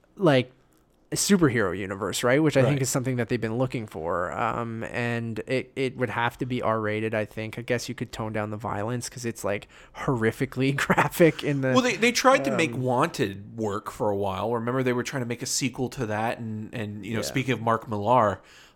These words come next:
Speaker 2: um, and that never came to pass either, although I think, you know, Netflix is getting ready to launch, you know, the Mark Millar universe
Speaker 1: Right. So I think
Speaker 2: shortly,
Speaker 1: you'll,
Speaker 2: so.
Speaker 1: you'll, everyone wants their own comic universe, and we saw how that turned out with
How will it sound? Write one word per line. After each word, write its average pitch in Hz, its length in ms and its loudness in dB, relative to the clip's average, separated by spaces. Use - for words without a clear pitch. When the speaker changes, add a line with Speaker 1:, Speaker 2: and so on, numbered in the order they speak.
Speaker 2:
um, 101 600 -2
and 107 160 -6
that 107 180 -4
never 101 460 -2
came 110 240 -6
to 104 80 -6
pass 104 420 -4
either, 104 360 0
although 104 280 0
I 101 40 -2
think, 110 220 -10
you 117 100 -10
know, 104 280 -6
Netflix 113 500 -8
is 120 80 -10
getting 127 320 -4
ready 117 220 -2
to 117 80 0
launch, 110 560 -4
you 117 120 -6
know, 104 160 -2
the 104 100 -6
Mark 113 320 0
Millar 104 340 -2
universe 117 600 -2
Speaker 1:
Right. 87 360 -2
So - 180 6
I 151 80 10
think 160 200 6
Speaker 2:
shortly, 120 80 2
Speaker 1:
you'll, 135 140 10
Speaker 2:
so. 131 60 6
Speaker 1:
you'll, 135 240 2
everyone 165 520 10
wants 131 280 4
their 131 120 6
own 117 120 0
comic 120 340 0
universe, 107 400 0
and 127 60 -2
we 120 80 0
saw 117 180 4
how 117 140 4
that 110 180 4
turned 117 180 -4
out 104 140 2
with 107 180 -2